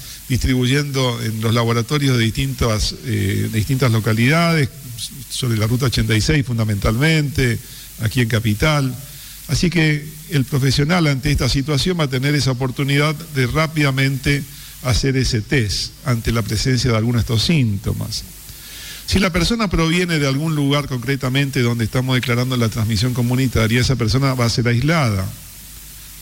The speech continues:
y se le va a realizar una P C R, que es un estudio que tarda un poco más y que se realiza en, en, en alta complejidad. Pero vamos a darnos la seguridad de, aparte de los estudios, aunque salgan negativos,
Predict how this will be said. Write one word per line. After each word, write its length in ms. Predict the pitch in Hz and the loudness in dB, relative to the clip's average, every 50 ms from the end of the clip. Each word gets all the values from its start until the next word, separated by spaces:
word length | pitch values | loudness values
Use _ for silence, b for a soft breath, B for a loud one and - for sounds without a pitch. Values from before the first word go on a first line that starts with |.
| - | -6
y 80 | - 110 | -2 0
se 140 | - 123 113 | 2 2 2
le 60 | 113 | 4
va 120 | 110 117 | 2 2
a 20 | 120 | 2
realizar 280 | 117 120 113 107 120 | 2 2 2 2 2
una 120 | 113 117 110 | 2 2 2
P 140 | - 117 104 | 2 0 0
C 140 | - - 123 | 2 2 2
R, 440 | 135 151 151 131 107 101 101 95 95 110 - - - - - | 2 2 2 2 0 -2 -4 -4 -4 -6 -10 -16 -18 -18 -10
que 80 | - 107 | -4 -2
es 40 | 104 | -2
un 80 | 107 | 0
estudio 220 | 110 92 - 127 135 | 0 0 0 0 2
que 100 | 135 113 | 2 0
tarda 220 | - 123 123 131 | 0 0 0 2
un 100 | 127 120 | 0 0
poco 220 | 117 139 131 147 139 | 0 0 0 0 2
más 180 | 143 143 156 | 2 2 2
y 20 | 160 | 2
que 100 | 156 117 | 2 0
se 120 | 98 123 | 2 2
realiza 400 | 110 107 107 107 107 104 127 117 | 2 2 2 2 2 2 2 2
en, 100 | 110 107 | 2 0
en, 540 | 110 104 101 - - 110 101 101 104 107 107 | -2 -4 -4 -6 -4 -4 -2 -2 -2 0 2
en 60 | 104 | 2
alta 160 | 107 101 120 | 2 2 2
complejidad. 600 | 110 110 107 101 104 98 - 139 156 170 143 110 95 - B B B B B B B B B - | 0 0 0 0 0 0 2 2 2 2 2 0 -2 -6 B B B B B B B B B -2
Pero 160 | 113 101 104 | 0 2 2
vamos 260 | 107 117 120 127 131 | 4 2 2 2 2
a 60 | 131 | 4
darnos 300 | 127 127 131 131 139 135 | 4 4 2 2 2 2
la 80 | 123 117 | 4 4
seguridad 720 | - - 123 123 135 139 135 143 143 139 143 147 156 160 170 170 - 156 | 4 2 2 2 2 2 2 2 2 4 2 2 0 -2 -6 -12 -10 -6
de, 100 | 127 113 | -4 -4
aparte 480 | 107 - - 151 156 151 135 - - 131 | -4 -2 0 0 0 0 0 -2 -2 -2
de 60 | 113 | 0
los 120 | 117 113 | 0 0
estudios, 300 | 113 104 - 139 127 120 | 0 0 0 0 0 0
aunque 160 | 110 107 110 | 0 0 -2
salgan 380 | 104 - 135 139 139 139 135 127 | 0 0 2 2 2 0 0 0
negativos, 720 | 131 135 135 139 135 135 - 135 127 120 120 117 120 120 | 0 0 0 0 0 -2 0 0 2 2 2 2 0 -4